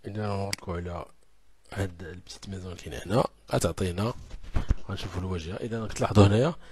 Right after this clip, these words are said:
ميت انديفيدويل. إذا هذا، آه، سيزي دو كونجوان. إذا هنا يلا عندي سي كالكو شوز لي سوفغارد، يعني ك-، كمرحلة أولية. هنا باقي ما صيفطتهاش لهاد المينوت-، النوتيفيكاسيون، يعني ما صيفطتهاش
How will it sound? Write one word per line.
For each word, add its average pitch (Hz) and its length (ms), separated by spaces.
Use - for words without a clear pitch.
ميت 113 220
انديفيدويل. 110 600
إذا 90 420
هذا، 98 260
آه، 104 220
سيزي 101 400
دو 104 120
كونجوان. 87 600
إذا 95 380
هنا 127 200
يلا 120 240
عندي 113 440
سي - 360
كالكو 107 440
شوز 127 320
لي 127 180
سوفغارد، 101 580
يعني 107 480
ك-، - 480
كمرحلة 107 600
أولية. 110 560
هنا 104 200
باقي 131 220
ما 120 60
صيفطتهاش 110 1000
لهاد 117 460
المينوت-، 110 640
النوتيفيكاسيون، 104 1300
يعني 104 160
ما 120 60
صيفطتهاش - 680